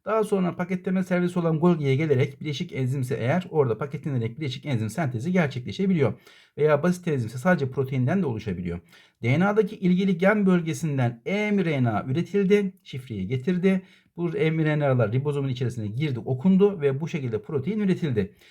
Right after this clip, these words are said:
Proteinler ne yapıyor daha sonra? İşte Golgi'de, E R'de, e, bu şekilde enzimlere dönüştürülmüş oluyorlar arkadaşlar. Eğer prokaryotsa, sitoplazmada bunu yapan enzimler var. Onlar bu şekilde enzimlerin oluşmasını sağlamış oluyorlar. Ve bakın buradan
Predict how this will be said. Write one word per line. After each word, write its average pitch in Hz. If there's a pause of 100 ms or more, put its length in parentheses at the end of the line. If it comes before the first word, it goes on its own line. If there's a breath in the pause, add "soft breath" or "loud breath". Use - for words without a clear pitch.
(180 soft breath)
Proteinler 220
ne 226
yapıyor 190
daha 135
sonra? 123
İşte 214
Golgi'de, 156
E 156
R'de, 160 (140)
e, 123
bu 160
şekilde 127
enzimlere 143
dönüştürülmüş 127 (340 soft breath)
oluyorlar 175
arkadaşlar. 104 (120)
Eğer 170
prokaryotsa, 160
sitoplazmada 151
bunu 139
yapan 123
enzimler 123
var. 139
Onlar 135
bu 135
şekilde 123 (360 loud breath)
enzimlerin 135
oluşmasını 139
sağlamış 160
oluyorlar. 120 (380 soft breath)
Ve 180
bakın 214
buradan 208